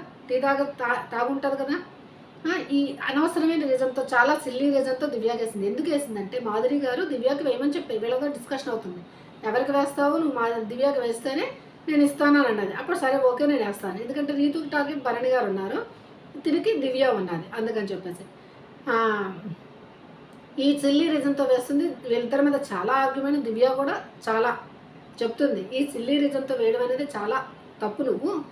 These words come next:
ఇంకేదైనా రీజన్ ఉంటే చెప్పు, అంతేగాని" చెప్పేసి అంటే, "లేదు, నీ మానిటర్‌షిప్ సరిగ్గా లేదు, నువ్వు అసలు సామాను పెట్టాలి, నువ్వు చాలా నెగ్లెక్ట్‌గా ఉన్నావు," అది ఇది అని చెప్పి చాలా అవుతుంది. దివ్య కూడా ఓకే, నా, నా మిస్టేక్ అయిందని చెప్తున్నాడు కదా, ఒక సామాను పెట్టకపోవడం నా యొక్క మిస్టేక్, అదే నేను చేసిన మిస్టేక్ అంతే అని చెప్పేసి అని అంటుంది.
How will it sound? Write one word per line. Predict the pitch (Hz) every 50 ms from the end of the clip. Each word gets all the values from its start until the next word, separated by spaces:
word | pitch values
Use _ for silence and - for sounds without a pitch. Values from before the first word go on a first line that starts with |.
| - - - - - - -
ఇంకేదైనా | 254 233 233 226 226 247 285 302 339 339
రీజన్ | 339 311 285 294 285
ఉంటే | 277 277 262 254 -
చెప్పు, | 220 - - 240
అంతేగాని" | 208 202 196 - 240 240 247 226 226
చెప్పేసి | 220 220 202 - 226 220 320 359 440 440 - - - - - - - - 233
అంటే, | 226 247 262 302 269
"లేదు, | 226 214 226 254 262 277 277 277
నీ | 262 247 240
మానిటర్‌షిప్ | 226 214 220 226 240 240 262 254 - 285 269 -
సరిగ్గా | - 226 208 220 240 247 233
లేదు, | 220 226 247 247 262 262 277 - - - - - - -
నువ్వు | 214 220 220 220
అసలు | - - 220
సామాను | - 214 202 214 233 254 262 254
పెట్టాలి, | 254 254 254 254 254 247 247 254 254
నువ్వు | 247 226 214 202
చాలా | 208 196 196 190
నెగ్లెక్ట్‌గా | 190 196 202 220 262 269 - - 269 269
ఉన్నావు," | 262 254 247 247 247 247 240 240
అది | - - 240 226
ఇది | 233 240 247
అని | 240 240
చెప్పి | 240 254 247 - 233
చాలా | 220 220 226
అవుతుంది. | 226 220 226 240 277 -
దివ్య | 240 233 220 233 233
కూడా | 226 233 226 226
ఓకే, | 220 233 226 214 214 - - - - - - - - - - -
నా, | 202 214 220 220
నా | 220 226 226
మిస్టేక్ | 220 226 220 - - 277 277 269
అయిందని | 240 247 262 277 277
చెప్తున్నాడు | 277 277 240 - 254 254 254 262 262
కదా, | 254 240
ఒక | - -
సామాను | - 208 202 208 247 254 262
పెట్టకపోవడం | 269 240 240 262 254 - 269 254 269 277
నా | 277 254
యొక్క | 240 226 220
మిస్టేక్, | 214 202 202 185 - 262 - -
అదే | 233 208 240 269
నేను | 311 302 - 226
చేసిన | - - 262 226 202
మిస్టేక్ | 202 - - 214 - -
అంతే | 196 190 190 233
అని | 226 220 208
చెప్పేసి | 202 196 - 302
అని | 269 247
అంటుంది. | 202 190 185 196 202 254 339